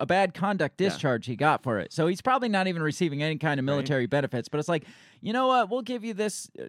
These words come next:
Speaker 1: this spy over here
Speaker 2: We'll give you
Speaker 1: for
Speaker 2: this badass arms dealer for a W N B A
Speaker 1: And he's
Speaker 2: player
Speaker 1: like,
Speaker 2: and a
Speaker 1: and
Speaker 2: discharged
Speaker 1: a
Speaker 2: Marine.
Speaker 1: di-, yeah,
Speaker 2: <laughs>
Speaker 1: a bad conduct discharged Marine. It's like, again, that,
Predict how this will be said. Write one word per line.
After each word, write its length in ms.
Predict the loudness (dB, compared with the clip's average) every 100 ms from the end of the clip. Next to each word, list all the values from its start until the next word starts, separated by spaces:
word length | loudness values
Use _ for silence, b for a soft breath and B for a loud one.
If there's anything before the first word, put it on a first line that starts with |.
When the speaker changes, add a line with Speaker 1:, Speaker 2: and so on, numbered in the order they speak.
| -6
Speaker 1:
this 160 | -6 -4
spy 440 | 2 4 6 6
over 180 | 4 2
here 260 | 0 4 6
Speaker 2:
We'll 80 | 6
give 100 | 6
you 80 | 6
Speaker 1:
for 40 |
Speaker 2:
this 120 | 6
badass 600 | 2 4 6 6 6 4 4
arms 300 | 2 4 2
dealer 320 | 2 4 4
for 160 | 2 0
a 60 |
W 400 | 2 2 4 4
N 80 | 4
B 140 | 2 4
A 20 |
Speaker 1:
And 80 | 6
he's 100 | 6
Speaker 2:
player 260 | 6 6 4
Speaker 1:
like, 60 | 2
Speaker 2:
and 20 |
a 540 | -2 -6 _ _ 2
Speaker 1:
and 320 | 4 6 4
Speaker 2:
discharged 460 | 2 0 2 0 0
Speaker 1:
a 20 |
Speaker 2:
Marine. 200 | 0 2
Speaker 1:
di-, 200 | 4 2 4
yeah, 480 | 4 4 4 0 -2 B B B B
Speaker 2:
<laughs> 300 | B B -10
Speaker 1:
a 280 | -10 -10 2
bad 260 | 6 6
conduct 420 | 4 0 2 0 0
discharged 500 | -2 2 2 2 0
Marine. 220 | 0 0
It's 140 | -2 -4
like, 280 | -6 -8 B B B
again, 500 | -2 2 0 0 -2
that, 180 | 0